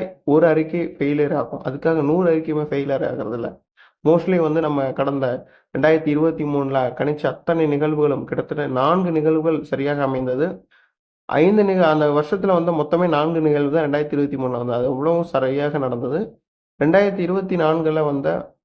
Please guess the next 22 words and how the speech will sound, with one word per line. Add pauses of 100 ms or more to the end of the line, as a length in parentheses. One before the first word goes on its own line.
(840)
ஆறு
நிகழ்வுகள்ல (600)
நான்கு
நிகழ்வுகளை
உறுதியாக
நம்ம
சொன்ன
மாதிரி, (220)
நம்ம
எதிர்பார்த்த
மாதிரி
சென்டிமீட்டரையும்
கொடுத்தது, (680)
சொன்ன
மாதிரி
நகர்ந்தது. (440)
அதுக்கு
பிறகு (100)
இந்த
வருஷம் (800)
முதல்
நிகழ்வு